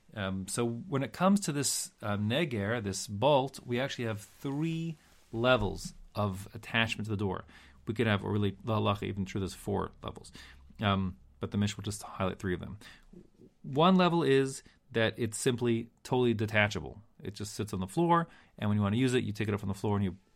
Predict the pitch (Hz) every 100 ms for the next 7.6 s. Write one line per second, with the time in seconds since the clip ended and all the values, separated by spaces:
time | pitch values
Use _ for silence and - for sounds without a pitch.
0 | - 107 95 - - 101 95 87 101 92
1 | 90 87 95 98 139 127 117 120 - -
2 | - 101 92 92 90 95 - 87 - 92
3 | - - - - - - _ _ _ _
4 | _ _ _ _ _ - 139 202 185 156
5 | 143 117 110 - - 107 - - 160 170
6 | - - 110 107 107 95 110 190 - -
7 | _ _ 117 107 95